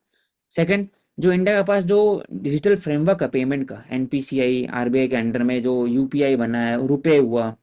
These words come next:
या फिर कोविन ऐप हुआ, व-, बाद में फिर वैक्सीनेशन के लिए ड्राइवन हुआ, मिशन इंद्रधनुष। तो नाइजीरिया can learn from India in various social governance schemes और कैसे पॉवर्टी से लोग को बाहर निकालते हैं।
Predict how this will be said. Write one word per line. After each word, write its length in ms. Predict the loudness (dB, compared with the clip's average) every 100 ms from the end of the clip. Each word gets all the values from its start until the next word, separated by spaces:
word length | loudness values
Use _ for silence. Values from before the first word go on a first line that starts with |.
| _ _ _ _ _ _ -2
या 100 | 0
फिर 120 | -2
कोविन 400 | 0 2 4 2
ऐप 160 | -2 -2
हुआ, 180 | 0 0
व-, 200 | -2 -4
बाद 380 | -4 -2 0
में 80 | 0
फिर 140 | -2 -2
वैक्सीनेशन 720 | -4 -2 0 0 0 -2 -2
के 160 | -2
लिए 280 | 0 0 0
ड्राइवन 380 | -2 -2 0 0
हुआ, 240 | 0 -2 -6 -18 _ -8
मिशन 280 | -4 -2 -2
इंद्रधनुष। 540 | 0 0 0 -2 0
तो 100 | 0
नाइजीरिया 500 | 0 0 0 0 0
can 160 | 0 0
learn 280 | 0 0 2
from 180 | 0 0
India 180 | -2 -8 -12 _ _ _ _ _ -2
in 340 | 0 0 -2
various 560 | 0 2 4 2 0 -2
social 480 | -2 0 0 0 -2 _ _
governance 600 | -2 0 0 0 -2 -4 -4
schemes 500 | 0 0 -2 -6 _ _ -6
और 140 | -4 -2
कैसे 500 | -2 0 0 0 -4 _ _ _ 0
पॉवर्टी 440 | 2 4 2 0
से 180 | 0 2
लोग 200 | 2 0
को 100 | -2
बाहर 240 | -4 -4
निकालते 420 | -4 -4 -8 -8
हैं। 140 | -10